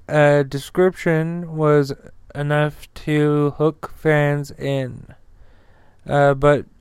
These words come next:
when then rumors started to swirl that Jefferson White, who plays Jimmy,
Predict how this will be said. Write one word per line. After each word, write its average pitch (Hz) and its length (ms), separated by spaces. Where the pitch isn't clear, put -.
when 151 560
then 165 360
rumors 160 340
started 156 400
to 151 140
swirl 156 400
that 143 200
Jefferson 151 640
White, 135 460
who - 100
plays 143 340
Jimmy, 151 720